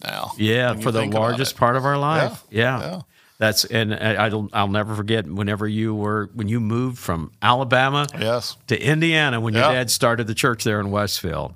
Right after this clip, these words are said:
Speaker 1: Yeah, that was a big move. And leaving the South was, uh,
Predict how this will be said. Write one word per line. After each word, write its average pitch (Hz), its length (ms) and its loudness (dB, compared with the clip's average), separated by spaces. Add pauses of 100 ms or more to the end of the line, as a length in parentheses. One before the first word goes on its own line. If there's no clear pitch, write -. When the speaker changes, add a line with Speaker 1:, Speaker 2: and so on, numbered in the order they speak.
(140)
Speaker 1:
Yeah, 104 340 -2 (160)
that 110 120 0
was 123 140 -2
a 120 60 -2
big 110 240 -4
move. 113 420 -4 (120)
And 113 840 -6
leaving 175 440 -2
the 107 100 0
South 120 580 2
was, 110 340 -2
uh, 110 280 -4